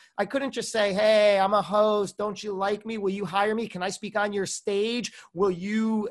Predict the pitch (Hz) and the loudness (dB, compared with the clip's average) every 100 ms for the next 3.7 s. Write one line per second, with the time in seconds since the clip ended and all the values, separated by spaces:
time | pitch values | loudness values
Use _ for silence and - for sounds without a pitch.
0 | - 185 202 196 - 226 226 180 156 170 | -6 -2 -2 -2 -8 -4 -2 -2 0 0
1 | 202 208 214 214 208 190 175 175 165 - | 0 -2 -4 -4 -6 -4 0 -2 -4 -6
2 | 185 196 - 190 180 - 196 196 - 190 | -2 -2 -2 -4 -4 -6 -4 -4 -8 -10
3 | 165 - - 190 214 240 | -8 -8 -2 -2 2 2